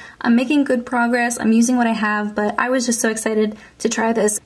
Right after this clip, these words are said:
And then when it was half off on the Ulta sale, I just had to grab it. So that's everything in my recent haul drawer as well.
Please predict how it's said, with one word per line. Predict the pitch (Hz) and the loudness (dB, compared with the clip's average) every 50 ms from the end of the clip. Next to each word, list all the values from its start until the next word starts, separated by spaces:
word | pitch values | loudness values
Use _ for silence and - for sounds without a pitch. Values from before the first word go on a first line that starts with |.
| _ | _
And | - 233 233 | 0 2 2
then | 240 233 240 | 4 4 4
when | 240 233 | 2 2
it | 208 | 0
was | 208 208 - | 0 -2 -2
half | - 220 220 233 226 | -2 -4 -4 -2 -2
off | 220 214 214 214 | -2 -2 -2 0
on | 226 220 | 0 0
the | 208 | 0
Ulta | - 208 208 214 - 196 | 0 -2 -2 -2 -4 -6
sale, | 202 - - 208 214 208 | -6 -4 -4 -4 -4 -4
I | 202 196 190 | -4 -6 -6
just | 196 - - - | -6 -8 -8 -6
had | - - - | -8 -8 -8
to | - | -8
grab | - - - 113 - - | -8 -8 -8 -8 -6 -8
it. | - - - - - - - - _ | -8 -12 -12 -16 -20 -20 -20 -20 _
So | - - 262 | -6 -2 -2
that's | 302 302 302 | -2 0 0
everything | 339 302 302 294 277 - 269 262 254 262 240 | 0 2 2 0 0 0 2 4 4 4 2
in | - - 214 220 | 2 0 2 2
my | 220 220 214 220 | 2 2 2 -2
recent | 220 208 226 226 - - 233 - | -2 0 0 -2 0 -2 -4 -4
haul | 226 - - 226 214 202 | -4 -4 -2 -2 -2 -2
drawer | - - 196 202 | -2 -4 -4 -4
as | - 202 202 - - | -4 -6 -8 -6 -6
well. | 190 165 185 220 254 302 | -4 -2 0 0 -2 -2